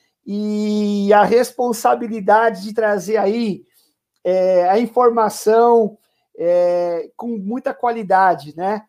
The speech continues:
Então, eu queria tá agradecendo aí, a Lore de la Vi-, de Vila tá conosco aqui, Campos Novos,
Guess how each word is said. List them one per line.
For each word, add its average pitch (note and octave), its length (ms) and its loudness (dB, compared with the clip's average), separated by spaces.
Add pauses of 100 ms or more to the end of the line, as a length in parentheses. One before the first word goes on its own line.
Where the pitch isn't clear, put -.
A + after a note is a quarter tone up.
(240)
Então, A#3 180 -2
eu A3+ 60 -4
queria A3+ 280 -2
tá A#3+ 100 -4
agradecendo G#3+ 760 0
aí, F#3 420 0 (320)
a F#3 540 2
Lore A#3 560 2
de A#3 100 -4
la G#3+ 160 2
Vi-, F3+ 280 -12
de G#3+ 240 -4
Vila A3+ 360 -6
tá A3+ 100 -8
conosco G#3 500 -6
aqui, A3+ 340 -6
Campos G#3+ 440 -6
Novos, A3+ 760 4